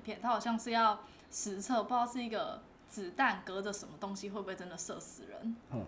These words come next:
Speaker 1: 我不知道你有没有看过这一个，我忘记是在抖音还是在哪里出现的。然后他真的开枪，然后就射死了。他只是挡一个东西在前面，想实测看看。
Speaker 2: 他射自己吗？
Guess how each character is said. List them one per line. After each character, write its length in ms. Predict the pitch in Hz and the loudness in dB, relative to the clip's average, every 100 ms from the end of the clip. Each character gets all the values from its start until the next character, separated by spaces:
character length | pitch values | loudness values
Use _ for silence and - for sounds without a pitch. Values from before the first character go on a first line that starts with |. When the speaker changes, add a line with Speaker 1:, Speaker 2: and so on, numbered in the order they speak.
| - | -4
Speaker 1:
我 60 | 220 | 0
不 20 | |
知 60 | 277 | 2
道 80 | 320 | 2
你 60 | |
有 60 | 247 | 2
没 100 | 226 | 2
有 60 | |
看 240 | 226 233 202 | 2 0 0
过 100 | 202 | -4
这 140 | 196 | -4
一 140 | 175 175 | -6 -6
个， 180 | - - | -8 -2
我 100 | 220 | -2
忘 120 | 294 | 0
记 80 | 320 | 2
是 60 | |
在 140 | 302 294 | 2 2
抖 220 | 202 185 | 0 0
音 120 | 214 | -4
还 60 | 196 | -4
是 80 | |
在 60 | 208 | -2
哪 140 | 208 | -2
里 60 | 175 | -2
出 200 | - 165 | -6 -10
现 200 | - - - | -10 -10 -12
的。 100 | - - - - - | -16 -16 -20 -20 -10
然 120 | 185 | -2
后 280 | 214 202 - - - - - - - - | 2 2 -2 -12 -20 -20 -20 -20 -20 -2
他 120 | 254 | -2
真 200 | 262 262 | 2 4
的 100 | 254 | 4
开 280 | - 202 196 | 2 0 0
枪， 160 | 196 190 | 0 -2
然 80 | |
后 60 | 180 | -2
就 60 | 202 | -2
射 240 | - 196 | -6 -8
死 200 | - - - | -8 -12 -14
了。 80 | - - | -18 -8
他 80 | 247 | -6
只 120 | 214 | -4
是 140 | 226 | -6
挡 240 | 254 208 208 | 2 2 4
一 40 | |
个 100 | 233 | 2
东 120 | 226 | 4
西 80 | 226 | 6
在 80 | 220 | 6
前 180 | 214 185 | 4 -2
面， 140 | 196 | -4
想 200 | 190 175 | -4 -6
实 180 | - - | -6 -4
测 160 | 226 196 | -2 0
看 180 | 180 - | -2 -6
看。 240 | - - - | -8 -8 -4
Speaker 2:
他 120 | 151 | -2
射 200 | - 131 | 4 4
自 160 | 131 | 4
己 140 | 117 - | 0 -4
吗？ 60 | - | -12